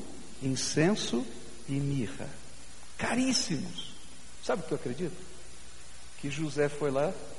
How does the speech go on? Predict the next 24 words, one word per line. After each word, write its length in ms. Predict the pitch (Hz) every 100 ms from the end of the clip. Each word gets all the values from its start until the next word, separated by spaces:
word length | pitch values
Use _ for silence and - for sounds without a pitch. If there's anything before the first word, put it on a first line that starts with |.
| -
vendeu 480 | 131 170 160 123 139
o 200 | 185 185
ouro, 320 | 131 131 180 226
vendeu 420 | 156 175 185 160 185
o 80 |
incenso, 480 | 185 - 135 151 151
vendeu 460 | 175 208 240 175 349
a 60 | 202
mirra, 360 | 139 156 165 -
eu 180 | 139
acredito. 420 | 233 392 190 190 - - - -
E 200 | 240 247
ele 240 | 226 254 294
foi 240 | - 269
pro 180 | 269 330
Egito, 540 | 277 320 339 349 320
porque 280 | 330 339 320
Deus 240 | 311 320 311
mandou. 840 | 320 320 330 330 285 - - - - - - - - - -
Entendem 520 | 254 254 - 311 302
como 260 | 294 285 269
funciona 480 | - 262 - 277 269
o 20 |
processo? 640 | 262 247 - 277 269 -